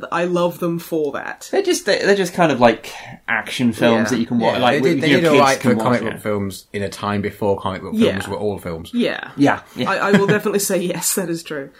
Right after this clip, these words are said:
Speaker 1: But I mean, like, my only couple of problems with it is, well, with, uh, with the early X-Men movies are,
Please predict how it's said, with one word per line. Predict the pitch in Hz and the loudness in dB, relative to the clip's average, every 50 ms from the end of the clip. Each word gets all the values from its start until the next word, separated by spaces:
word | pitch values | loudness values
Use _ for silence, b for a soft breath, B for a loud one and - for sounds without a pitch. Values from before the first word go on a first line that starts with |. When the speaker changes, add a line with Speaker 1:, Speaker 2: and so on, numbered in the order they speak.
| b b b | b b b
Speaker 1:
But | - 214 | -2 0
I | 214 | 4
mean, | 226 226 220 | 4 4 4
like, | 220 214 160 | 4 0 0
my | 208 208 208 214 | 0 0 2 2
only | 233 233 | 2 2
couple | 233 233 214 214 196 | 2 0 -2 -4 -4
of | - | -4
problems | 214 214 208 208 190 | -4 -4 -4 -4 -4
with | 202 202 | -2 -4
it | 202 - | -2 -4
is, | - 160 165 165 160 160 - - - - - _ _ _ _ _ _ _ _ _ _ _ _ | -4 -4 -2 -2 -2 -4 -6 -8 -8 -10 -14 _ _ _ _ _ _ _ _ _ _ _ _
well, | - 175 160 - | -4 -4 -4 -2
with, | 160 170 151 147 - - | -2 -4 -4 -4 -4 -4
uh, | 165 156 120 117 | -4 -2 -2 -4
with | 160 160 | -4 -4
the | 160 156 | -4 -4
early | 151 147 151 | -4 -4 -6
X-Men | 143 - - 156 151 147 | -6 -6 -8 -12 -10 -8
movies | 151 151 151 151 151 147 143 | -10 -8 -8 -10 -10 -10 -12
are, | - - 143 143 135 135 131 131 165 | -10 -10 -10 -8 -8 -10 -10 -12 -12